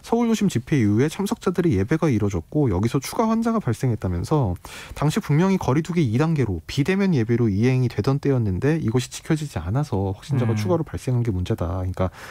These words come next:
Speaker 1: 단계를 높이는 게 능사가 아니라 현 단계에 맞는 조치를 충실하게 이행하는 게 먼저다. 이런 취지로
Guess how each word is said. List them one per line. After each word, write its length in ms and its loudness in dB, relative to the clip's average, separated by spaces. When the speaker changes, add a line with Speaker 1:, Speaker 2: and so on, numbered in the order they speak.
Speaker 1:
단계를 400 0
높이는 320 0
게 80 2
능사가 380 0
아니라 420 0
현 200 0
단계에 360 2
맞는 280 0
조치를 640 0
충실하게 460 -2
이행하는 440 2
게 80 0
먼저다. 540 -2
이런 220 2
취지로 380 -2